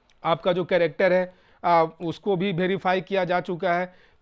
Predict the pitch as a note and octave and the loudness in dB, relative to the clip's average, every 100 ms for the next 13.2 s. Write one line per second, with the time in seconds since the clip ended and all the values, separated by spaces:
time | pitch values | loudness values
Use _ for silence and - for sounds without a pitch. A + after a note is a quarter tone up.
0 | - C#4 C4+ C4 A#3+ A#3 A3+ F3+ G3+ A3+ | 0 2 4 6 6 6 4 4 0 0
1 | A3 B3+ E3 F3+ A3+ A#3 G#3+ G#3+ A3+ - | 0 0 2 4 2 4 4 4 2 -2
2 | G3+ B3+ G#3 G3+ G3 F#3 A#3 A3+ A3 F#3 | -6 -4 -4 0 0 2 -2 2 2 2
3 | G#3 G3+ F#3 F3+ A3 A#3+ A3+ F3+ D3+ A#2+ | -2 -2 0 0 0 0 2 0 0 -4
4 | A2 _ _ _ _ _ _ _ - _ | -10 _ _ _ _ _ _ _ -20 _
5 | _ _ G#3 G3+ C#4+ C#4 C#4+ C4 - _ | _ _ -4 0 0 0 -4 -8 -12 _
6 | _ _ F#3 F#3 - - F3+ A#3 A#3 B3 | _ _ -2 -2 -2 -4 -2 0 0 2
7 | A#3 A#3 B3+ B3 A#3+ A#3+ G#3+ A3 A#3 A#3+ | 0 0 -2 0 -2 -2 -4 -4 -4 -2
8 | A3+ A3 B3+ A3+ A3 A3+ A3+ A#3 A#3 A#3 | 0 -2 -4 -6 -4 -4 -4 -4 -6 -8
9 | G#3 A#3+ A3+ A#3+ A#3+ G#3 G3+ - _ _ | -6 -4 -2 -4 -4 -6 -10 -12 _ _
10 | _ _ C3 C3+ D#3+ G3+ A3 G#3+ A3 A3 | _ _ -12 -8 -6 -2 -2 -2 -2 -2
11 | A3 G#3 A3+ G#3+ G#3+ - G#3 G#3 F#3+ G3+ | -4 -4 -6 -6 -6 -6 -4 -4 -4 -6
12 | F#3 C3+ C3+ E3+ G3 A3 G#3 G#3 A3 G#3+ | -6 -6 -6 -6 -4 -4 -4 -4 -4 -2
13 | G3+ G#3+ | -2 -2